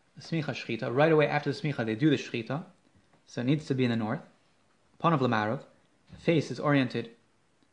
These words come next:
towards the west. V'achuruv l'mizrach. And the, the Panav l'marav is, is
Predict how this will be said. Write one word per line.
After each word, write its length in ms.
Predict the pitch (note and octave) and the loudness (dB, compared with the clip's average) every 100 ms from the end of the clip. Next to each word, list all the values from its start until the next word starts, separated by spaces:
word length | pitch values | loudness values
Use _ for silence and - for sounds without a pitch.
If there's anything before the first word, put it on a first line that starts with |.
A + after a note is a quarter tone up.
| _ | _
towards 420 | - - C#3 A#2 - | -10 0 2 0 -2
the 80 | |
west. 460 | G#2+ A2+ C3+ - - _ _ _ _ - | -6 -4 -4 -8 -20 _ _ _ _ -6
V'achuruv 300 | - - D#3 | -4 0 0
l'mizrach. 440 | A#2+ A2 A2 C3 - - _ _ _ - _ _ _ _ - | 2 -2 -2 -6 -8 -20 _ _ _ -20 _ _ _ _ -4
And 400 | B2 A2+ A2 A2 _ _ _ _ _ _ _ _ _ _ - | -2 0 -2 -8 _ _ _ _ _ _ _ _ _ _ -14
the, 400 | A#2 A#2 G#2+ G#2+ - _ _ _ _ _ _ _ _ _ - B2+ - C#3 B2+ | -6 -2 -2 -4 -10 _ _ _ _ _ _ _ _ _ -18 -18 -16 -18 -10
the 460 | B2+ A2+ A2 G#2+ A2+ _ _ _ _ _ _ _ _ _ _ _ - | -6 -4 -4 -6 -10 _ _ _ _ _ _ _ _ _ _ _ -12
Panav 340 | A#2 D#3+ C#3+ | -4 0 0
l'marav 380 | B2 A#2+ A#2 A2+ | 0 0 -2 -4
is, 160 | A2+ - | -8 -10
is 220 | B2+ A#2+ | -10 -10